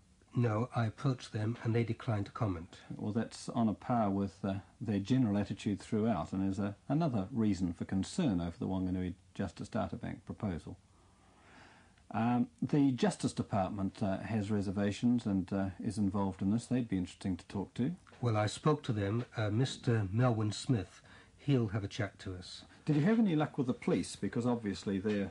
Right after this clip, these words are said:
Speaker 2: very much involved in this.
Speaker 1: I did approach them, and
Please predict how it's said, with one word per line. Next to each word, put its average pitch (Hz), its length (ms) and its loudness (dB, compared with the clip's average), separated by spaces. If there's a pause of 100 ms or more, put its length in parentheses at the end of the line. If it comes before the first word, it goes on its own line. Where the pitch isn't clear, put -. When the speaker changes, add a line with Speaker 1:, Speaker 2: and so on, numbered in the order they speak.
(120)
Speaker 2:
very 143 260 2
much 95 260 -2
involved 90 460 -4
in 90 120 -2
this. - 240 -10 (340)
Speaker 1:
I 135 80 4
did 156 160 4
approach 151 420 0
them, 117 320 0 (140)
and 113 480 2